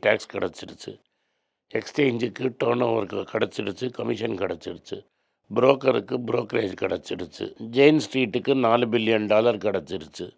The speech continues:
ரீட்டைல் இன்வெஸ்டருக்கு என்ன கிடைச்சதுன்னா தலையில வெள்ளத்துண்டு கிடைச்சிது. இதுதான்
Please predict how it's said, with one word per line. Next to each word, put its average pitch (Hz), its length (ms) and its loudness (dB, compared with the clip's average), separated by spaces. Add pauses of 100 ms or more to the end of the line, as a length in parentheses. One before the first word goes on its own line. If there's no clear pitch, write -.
ரீட்டைல் 143 520 6
இன்வெஸ்டருக்கு 110 560 0
என்ன 110 240 0
கிடைச்சதுன்னா 101 640 -2
தலையில 110 500 0
வெள்ளத்துண்டு 101 460 -4
கிடைச்சிது. 85 520 -10 (640)
இதுதான் 117 680 4